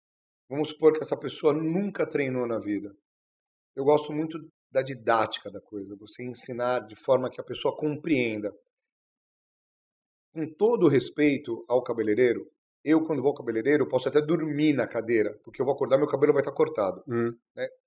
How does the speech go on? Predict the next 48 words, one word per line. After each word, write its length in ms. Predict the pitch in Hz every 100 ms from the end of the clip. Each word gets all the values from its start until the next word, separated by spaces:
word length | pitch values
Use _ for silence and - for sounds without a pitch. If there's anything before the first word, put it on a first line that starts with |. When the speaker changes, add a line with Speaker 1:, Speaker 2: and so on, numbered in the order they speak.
| _ - _
Speaker 1:
Não 120 | 139
Speaker 2:
Sim. 60 | 123
Speaker 1:
fica 200 | 156 160
grande 320 | 135 151 147
coisa, 340 | - 110 104
né? 140 | 101 113
Speaker 2:
Sim. 120 | 120
Speaker 1:
Mas, 180 | 120 113
Speaker 2:
<laughs> 120 | 113
Speaker 1:
mas, 240 | 113 120 -
é, 200 | 117 104 - _ _ _ _
tá? 200 | 117 123 - _ _ _ _ _
Mas 420 | 143 170 175 - - _ _ _
o 40 | _
cara 260 | 214 269
que 120 | 190 143
eu 40 |
recebo 380 | 131 - 165 123
na 60 |
academia, 480 | 110 113 101 135 147
ou 80 | 117
a 20 |
menina 380 | 120 117 131 151
que 100 | 120
eu 60 | 107
recebo 260 | 104 127 113
na 60 |
academia, 500 | 107 107 110 156 147 151
ela 160 | 151
precisa 460 | 139 151 135 156 147
interagir 440 | 131 120 107 107
comigo. 380 | - 104 98 95 _ _ -
Speaker 2:
Uhum. 360 | 180 117 113
Speaker 1:
Se 100 | 123
ela 160 | 139 127
não 180 | 147 185
interagir, 760 | 160 143 117 104 113 147 151 - _
não 340 | 127 131 139 156
flui. 520 | - - 131 127 104 - _ _
Se 140 | -
ela 120 | 131 123
tiver 300 | 143 143 170
ali, 320 | 135 127 107 - _ _ _ _ _
é, 120 | 123 -
pensando 340 | - 123 - 127
em 80 | 139
outra 220 | 156 117
coisa, 440 | - 165 123 123